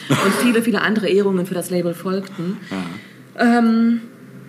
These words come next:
Speaker 1: ja, was er aber außerdem noch gemacht hat, war, dass er die türkisch-amerikanischen Beziehungen gefördert hat. Ähm, also er war unter anderem Vorsitzender der, der American Turkish Society,
Speaker 2: Mhm.
Speaker 1: hat auch noch, ähm,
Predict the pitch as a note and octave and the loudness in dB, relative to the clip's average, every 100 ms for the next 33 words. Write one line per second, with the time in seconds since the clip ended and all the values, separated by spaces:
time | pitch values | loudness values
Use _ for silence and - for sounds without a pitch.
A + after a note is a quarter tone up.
0 | - A#3+ B3+ F3+ F3 F3 F3+ F#3+ F#3 E3 | -6 0 2 2 0 -2 -2 -2 0 -2
1 | F#3 F#3 E3+ A#3+ C#4 - A#3 G#3+ G#3+ G#3+ | -2 -2 0 2 0 0 0 0 -2 -8
2 | G3+ F#3+ F3+ F3+ F3 - F3 F3+ - A#3+ | -4 -2 0 0 -4 -4 -4 -4 -2 -2
3 | A#3 G3+ - F3+ E3+ - F3+ F#3+ - F#3+ | 0 -2 -2 -2 -2 -4 -4 -2 -2 -2
4 | F3+ - D#4 C#4+ F3 D3 - D3 C3+ C3 | -4 0 2 2 0 -2 -4 -8 -8 -10
5 | - C3 B2 - - - - - - D#3+ | -12 -12 -12 -14 -18 -20 -20 -12 -4 -2
6 | D#3 D#3 E3 D#3+ D#3+ E3+ F3 F#3 F3 G3+ | -2 -2 -4 -4 -4 -4 -4 -4 -6 -4
7 | G3+ G3 F#3+ G3 F3 E3 D#3 D#3+ E3 E3 | -4 -4 -6 -6 -4 -4 -6 -6 -4 -4
8 | F3 F#3 F#3 F#3 F#3 F3 - F3+ G3+ G3+ | -4 -6 -6 -8 -8 -10 -8 -8 -8 -8
9 | B3+ B3+ G#3+ - A#2 - F3+ - E3 D#3+ | -6 -4 -4 -2 -4 -6 -8 -6 -4 -4
10 | D#3 F3 D#3+ D#3 D#3+ D#3+ | -6 -6 -4 -4 -4 -8